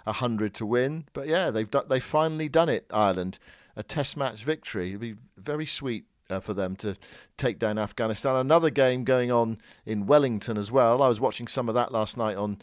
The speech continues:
T N T Sports, and that mammoth last wicket partnership between Green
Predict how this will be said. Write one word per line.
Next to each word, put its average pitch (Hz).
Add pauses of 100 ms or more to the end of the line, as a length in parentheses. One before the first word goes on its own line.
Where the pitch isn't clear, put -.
(300)
T 123
N 113
T 117
Sports, 117
and 123
that 117
mammoth 123
last 135
wicket 135
partnership 113
between 107
Green 135